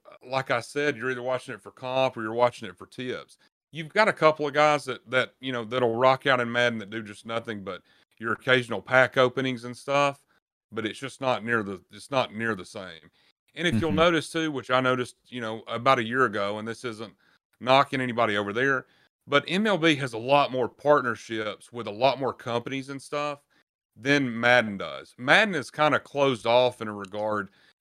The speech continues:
Speaker 1: of how E A handles their partnership with the N F L, and it kind of puts you under this, like, little singular umbrella where M L B doesn't.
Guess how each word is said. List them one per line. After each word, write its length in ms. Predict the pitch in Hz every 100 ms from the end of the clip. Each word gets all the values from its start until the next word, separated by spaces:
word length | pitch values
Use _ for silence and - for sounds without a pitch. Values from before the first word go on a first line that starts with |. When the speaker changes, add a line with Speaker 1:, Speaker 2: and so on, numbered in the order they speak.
| -
Speaker 1:
of 120 | 107
how 180 | 131 110
E 140 | 127 131
A 120 | 120
handles 480 | 117 123 123 123 -
their 140 | 107
partnership 640 | - 120 123 123 - 131 104
with 120 | 104
the 120 | 98
N 120 | 113
F 200 | 113 -
L, 320 | 113 131 135 _ _ _ _ -
and 140 | 127
it 140 | 117 -
kind 260 | 143 156
of 160 | 135 -
puts 320 | 147 123 -
you 140 | 131
under 220 | 131 123 113
this, 360 | 110 - - _ _ _ _ _ -
like, 220 | 127 113
little 240 | 131 147
singular 600 | 123 - 143 143 135 120
umbrella 680 | 113 95 110 123 139 139 110
where 260 | 101 107 98 _ _ _ -
M 180 | 139
L 100 | 139
B 180 | 117 123
doesn't. 500 | 98 104 110 92 73